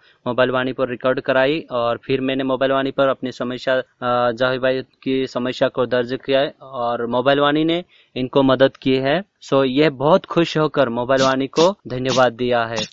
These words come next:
So, अ, बहुत खुश होकर मोबाइल वाणी को इन्होंने धन्यवाद दिया है और मोबाइल वा-, इस सेवा को बहुत अच्छी लगी,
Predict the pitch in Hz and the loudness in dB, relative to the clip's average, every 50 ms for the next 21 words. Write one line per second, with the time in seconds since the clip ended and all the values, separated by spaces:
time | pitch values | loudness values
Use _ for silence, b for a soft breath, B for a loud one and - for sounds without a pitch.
0 | B B B - - - - - - 131 131 131 131 131 123 _ _ - - - | B B B -10 -10 -12 -14 -6 -2 0 2 2 0 0 -4 _ _ -18 -12 -12
1 | - - _ _ _ _ - - - - 127 120 120 120 120 120 117 135 139 151 | -12 -12 _ _ _ _ -12 -12 -12 -8 -6 -4 -4 -2 -4 -2 -2 0 2 2
2 | 156 - - - 156 156 - - 143 139 135 - 151 151 151 139 135 127 123 135 | 0 0 -2 -2 0 0 2 2 2 2 2 4 4 4 4 4 2 2 2 2
3 | 135 135 135 131 131 131 - - 143 143 135 135 127 127 131 127 131 123 117 120 | 4 4 2 0 0 -2 -4 -2 -2 -2 -2 -4 -8 -8 -8 -8 -8 -8 -8 -8
4 | 117 123 127 131 131 135 135 135 120 - 143 135 135 139 135 131 147 160 185 208 | -8 -6 -4 0 2 2 2 0 0 -2 -2 0 2 2 0 0 0 -2 -2 -4
5 | _ _ - 123 123 127 127 123 131 131 123 139 139 139 139 139 139 131 135 135 | _ _ 0 2 2 2 2 2 0 0 2 2 4 4 4 2 2 2 0 -2
6 | - - - 131 135 156 165 170 - - 160 160 165 - - _ _ _ 160 127 | -2 0 2 4 6 6 6 4 4 2 2 2 2 0 -6 _ _ _ -10 -2
7 | 127 143 143 160 151 151 143 - - 135 131 131 127 131 135 143 156 | 0 2 2 4 4 4 2 2 0 0 0 0 0 0 -2 -4 -4